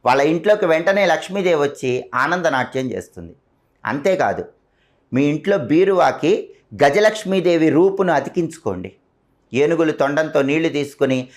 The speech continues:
లక్ష్మీదేవిని అభిషేకిస్తున్న గజలక్ష్మీదేవి రూపును శ్రావణ మాసంలో బీరువాకు అతికించుకుంటే, మీ బీరువాలో స్థిరలక్ష్మి ఉంటుంది,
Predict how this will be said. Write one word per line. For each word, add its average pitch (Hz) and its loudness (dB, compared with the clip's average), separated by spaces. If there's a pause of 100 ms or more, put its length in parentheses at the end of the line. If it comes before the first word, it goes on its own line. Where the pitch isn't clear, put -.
(160)
లక్ష్మీదేవిని 156 0
అభిషేకిస్తున్న 151 -2
గజలక్ష్మీదేవి 170 2
రూపును 180 2 (260)
శ్రావణ 180 2
మాసంలో 190 2
బీరువాకు 196 4
అతికించుకుంటే, 151 -2 (220)
మీ 131 2
బీరువాలో 156 2
స్థిరలక్ష్మి 139 -2
ఉంటుంది, 98 -8